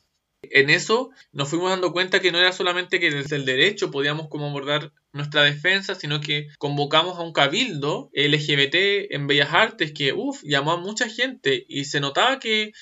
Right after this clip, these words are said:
estábamos en las calles y así fue como una bola de nieve en la que terminé conversando en muchos, muchos, muchos espacios respecto a qué es una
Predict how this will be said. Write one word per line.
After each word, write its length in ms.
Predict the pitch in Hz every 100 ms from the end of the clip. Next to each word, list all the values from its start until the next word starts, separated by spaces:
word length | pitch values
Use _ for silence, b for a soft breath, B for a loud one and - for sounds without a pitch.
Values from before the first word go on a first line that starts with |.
| b
estábamos 480 | - 147 185 214 208
en 80 | 202
las 140 | 190
calles 420 | - 190 202 180 151
y 100 | 143
así 460 | 147 190 208 233 b
fue 180 | - 180
como 160 | 180 190
una 140 | 175
bola 220 | 165 190
de 140 | 190 170
nieve 480 | 151 170 214 277 _ -
en 120 | 160
la 100 | 185
que 100 | 190
terminé 580 | 180 160 151 160 196 220 -
conversando 640 | 160 151 143 - 185 208
en 80 | 196
muchos, 340 | 165 202 220
muchos, 320 | 202 196 208 170
muchos 340 | 175 226 226
espacios 500 | 214 - 156 151 151
respecto 400 | 147 160 156 156
a 140 | 151 - -
qué 220 | 190 190
es 140 | 185
una 420 | 165 156 156 151